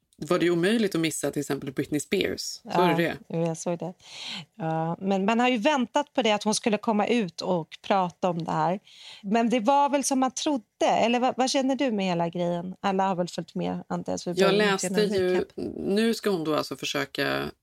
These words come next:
Speaker 1: få bort sin pappa där från,
Speaker 2: Mm,
Speaker 1: från
Speaker 2: och
Speaker 1: makten på något
Speaker 2: Ja.
Speaker 1: sätt och få bli sin egen. Och hon har ju inte vittnat och pratat, talat ut tidigare om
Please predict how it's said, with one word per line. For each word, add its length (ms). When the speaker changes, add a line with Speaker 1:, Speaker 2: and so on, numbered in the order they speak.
Speaker 1:
få 140
bort 240
sin 160
pappa 400
där 120
från, 260
Speaker 2:
Mm, 200
Speaker 1:
från 160
Speaker 2:
och 60
Speaker 1:
makten 500
på 120
något 140
Speaker 2:
Ja. 240
Speaker 1:
sätt 120
och 120
få 320
bli 280
sin 160
egen. 480
Och 100
hon 280
har 100
ju 80
inte 520
vittnat 520
och 80
pratat, 380
talat 300
ut 260
tidigare 440
om 320